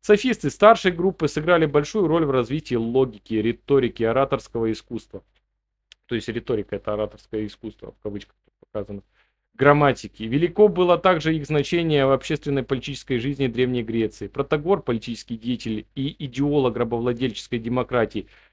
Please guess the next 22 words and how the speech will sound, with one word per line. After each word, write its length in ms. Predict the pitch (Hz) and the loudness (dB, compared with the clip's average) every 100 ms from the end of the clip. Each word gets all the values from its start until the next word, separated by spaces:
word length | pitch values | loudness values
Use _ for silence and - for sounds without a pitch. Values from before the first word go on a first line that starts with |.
| _ 151 | _ 0
не 140 | 165 | 2
только 300 | 220 226 180 | 4 4 2
установил 500 | 147 - 156 160 147 | -4 0 2 4 2
демократический 880 | 135 147 - 147 - 151 - 160 - | 2 0 0 -2 -4 -12 -10 -10 -2
образ 460 | 175 175 131 135 - | 2 4 4 2 2
правления 640 | 143 135 151 147 135 131 | 0 2 2 2 4 2
Фурии, 640 | 131 - 170 135 113 101 101 | 0 -6 -4 -2 0 -2 -4
это 220 | 107 110 | -4 -2
в 60 | 117 | -2
Нижней 340 | 110 110 107 | -2 -4 -6
Италии, 400 | 107 113 104 95 _ - _ | -2 -2 -2 -4 _ -20 _
но 140 | 151 196 | 2 2
и 60 | |
теоретически 800 | 202 190 165 165 180 185 147 - | 4 6 6 4 0 -4 -4 2
обосновал 520 | 135 123 123 139 160 143 | 2 2 -2 0 2 2
демократический 800 | 123 120 127 117 156 - - | -2 -2 -4 -8 -10 -12 -4
образ 320 | 117 123 127 - | -2 0 -2 -2
правления. 720 | 120 117 117 113 107 98 90 _ _ _ _ _ _ _ | -2 0 0 0 0 -4 -8 _ _ _ _ _ _ _
Софисты 760 | - 156 196 196 - 117 107 - _ _ _ 131 | 0 0 0 -4 0 -2 -2 -6 _ _ _ -16
старшей 480 | - 170 170 - 139 | -2 4 4 4 0
группы 380 | 120 127 - 110 | 0 -4 -4 -4
были 440 | 135 147 135 | -2 2 2